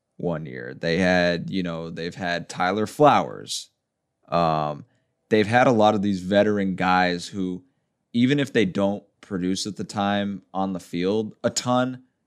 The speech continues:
they're valuable pieces of the club. They provide versatility. They play good defense. Um, they can run the bases. You know, they're a positive influence in the clubhouse, maybe more so than anything.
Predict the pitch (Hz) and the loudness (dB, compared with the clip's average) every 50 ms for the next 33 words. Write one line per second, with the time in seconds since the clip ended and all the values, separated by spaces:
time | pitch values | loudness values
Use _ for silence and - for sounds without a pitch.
0 | _ - - 107 101 92 101 92 92 104 107 104 98 104 95 87 - 104 95 95 | _ -4 -2 0 0 2 2 4 4 4 2 2 0 0 -2 -2 -2 -4 -4 -4
1 | - 101 90 95 95 - - 90 85 85 - 87 87 - - - 104 92 82 90 | -4 -6 -6 -8 -8 -4 -2 -2 0 0 -2 -4 -6 -10 -6 -4 -4 -2 2 2
2 | 87 92 95 92 98 98 95 - 95 82 - 87 85 82 85 87 78 69 69 - | 4 4 2 2 0 -2 -2 -2 -4 -6 -6 -6 -6 -6 -6 -6 -8 -8 -12 -10
3 | - 92 92 92 90 87 107 98 90 - 95 90 85 - 92 87 85 85 85 - | -6 -4 -4 -2 -2 -2 -2 -2 0 0 0 0 0 -2 -4 -4 -4 -6 -10 -14
4 | - _ _ _ _ - 78 80 80 80 80 82 - 82 82 85 90 101 98 92 | -18 _ _ _ _ -12 -10 -10 -10 -10 -12 -12 -12 -8 -6 -4 -2 0 0 2
5 | 92 87 90 90 90 - 90 87 87 87 87 - - _ _ _ _ _ _ _ | 2 2 2 2 0 -2 -2 -2 -4 -4 -6 -8 -14 _ _ _ _ _ _ _
6 | _ _ _ _ _ - 92 95 85 80 90 82 82 80 80 80 - - 98 87 | _ _ _ _ _ -6 -4 -4 -2 -4 -4 -2 -2 -2 -2 -4 -4 -2 0 2
7 | 95 98 95 101 101 92 90 90 90 - - 92 90 85 82 85 80 78 - - | 2 2 0 -2 -4 -4 -4 -6 -6 -6 -6 -6 -6 -6 -8 -12 -14 -10 -2 2
8 | - 113 101 90 78 82 85 - 98 95 90 87 82 90 82 80 82 - - 85 | 2 2 4 2 0 0 -2 -2 -2 -4 -4 -4 -4 -6 -6 -6 -6 -6 -6 -6
9 | 80 - 71 69 - - 95 104 98 92 - - 73 73 76 78 | -8 -10 -12 -14 -12 -8 -8 -6 -6 -8 -8 -10 -14 -14 -14 -18